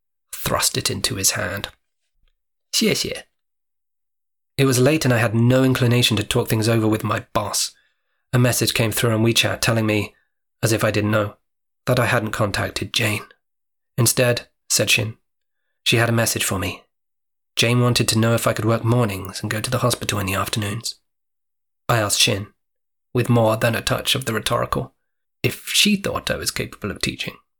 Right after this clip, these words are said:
She had seen me every day, hobbling along pathetically like a dying otter, coughing up rainbows of phlegm. Did she think I should be working? "Chinese teachers are also sick,"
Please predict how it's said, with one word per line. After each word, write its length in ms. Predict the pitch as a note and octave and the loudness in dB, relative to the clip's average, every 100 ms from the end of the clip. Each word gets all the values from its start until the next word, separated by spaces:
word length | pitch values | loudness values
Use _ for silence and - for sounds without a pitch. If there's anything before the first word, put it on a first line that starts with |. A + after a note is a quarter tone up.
| _ _ _ _ _ _ - | _ _ _ _ _ _ -4
She 180 | - | 2
had 120 | F#3+ - | 2 2
seen 200 | A2+ A2+ | 2 2
me 80 | |
every 180 | A2 A2 | 2 0
day, 300 | G#2+ A#2 D3+ _ _ _ - | 0 0 -2 _ _ _ -2
hobbling 360 | - A#2+ A#2 | 0 2 2
along 240 | A2+ A2+ A#2+ | 4 2 2
pathetically 560 | - A#2 A2 A2 A#2 | 2 0 0 0 2
like 160 | A#2+ - | 2 0
a 60 | G2+ | 0
dying 340 | A#2 A2 A2 | 2 2 2
otter, 380 | A2 - A#2+ - - | 0 0 -2 -4 -4
coughing 240 | A#2 A#2 | -2 0
up 140 | A2 A#2+ | 0 2
rainbows 420 | A#2 A2 A2 G#2 | 2 2 2 0
of 80 | G#2 | 0
phlegm. 380 | - A2+ B2+ - _ _ _ _ _ - | 0 0 0 -6 _ _ _ _ _ -2
Did 100 | C3 | 2
she 240 | - G#3 | 4 2
think 260 | F#3 G#2 - | 2 -2 -2
I 60 | |
should 160 | - - | -2 -2
be 60 | F#2+ | -2
working? 460 | F2+ E2 A#2 A#2+ _ _ _ _ _ _ _ _ - | -4 -6 -8 -12 _ _ _ _ _ _ _ _ -2
"Chinese 360 | F3+ F#3+ F3 | 4 4 4
teachers 320 | - F#3 D3+ C3+ | 2 2 2 2
are 80 | |
also 260 | C3 D3 C3+ | 2 2 2
sick," 540 | A#2 - - - - | 2 2 0 -6 -16